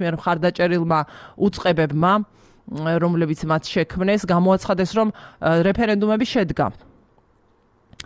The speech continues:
ანუ, ა, აუმრჩევლ და ნახევარზე მეტი მივიდა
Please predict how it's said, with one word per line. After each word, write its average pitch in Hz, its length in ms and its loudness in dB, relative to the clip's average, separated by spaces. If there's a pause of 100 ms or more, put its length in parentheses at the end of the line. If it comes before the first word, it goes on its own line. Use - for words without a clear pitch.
(120)
ანუ, 190 200 4 (360)
ა, 156 320 2 (160)
აუმრჩევლ 190 400 0
და 185 100 0
ნახევარზე 180 540 0
მეტი 185 240 0
მივიდა 165 380 0